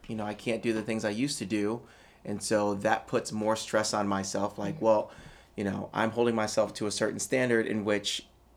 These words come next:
Speaker 1: I'm
Speaker 2: Mm-hmm.
Speaker 1: not twenty-five anymore. I'm thirty-eight, and that I can't do the same things I used to do. And at some point,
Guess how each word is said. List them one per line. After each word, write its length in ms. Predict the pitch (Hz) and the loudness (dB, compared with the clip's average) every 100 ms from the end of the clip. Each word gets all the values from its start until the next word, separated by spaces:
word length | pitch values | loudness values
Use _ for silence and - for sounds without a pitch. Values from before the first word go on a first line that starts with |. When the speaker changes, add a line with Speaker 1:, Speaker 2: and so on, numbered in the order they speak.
| - | 0
Speaker 1:
I'm 160 | 123 | 2
Speaker 2:
Mm-hmm. 60 | 151 | 4
Speaker 1:
not 200 | 147 - | 2 2
twenty-five 540 | 151 147 147 143 175 | 0 -2 0 0 2
anymore. 340 | 123 98 92 92 | 0 -2 -2 -8
I'm 80 | 98 | -10
thirty-eight, 960 | - - 127 131 127 131 135 - - - | -10 2 4 4 0 -2 -2 -4 -8 -2
and 180 | 110 104 | 0 2
that 260 | 107 - - | 0 0 -4
I 60 | |
can't 500 | 110 - 123 - 107 | -6 0 0 0 -4
do 220 | 101 120 123 | 0 0 0
the 80 | |
same 300 | 120 113 110 | -2 0 0
things 440 | 101 104 104 98 98 - - - - - | -2 -2 -2 -4 -8 -16 -20 -20 -18 -2
I 100 | 104 | 0
used 300 | 101 101 - | 2 0 -2
to 60 | |
do. 380 | 95 110 107 95 | 0 2 4 2
And 320 | - 98 98 - - _ _ - | 0 0 -2 -6 -16 _ _ -2
at 140 | 104 | -2
some 240 | - 202 208 | 4 6 4
point, 460 | - 110 101 - | 0 0 0 -6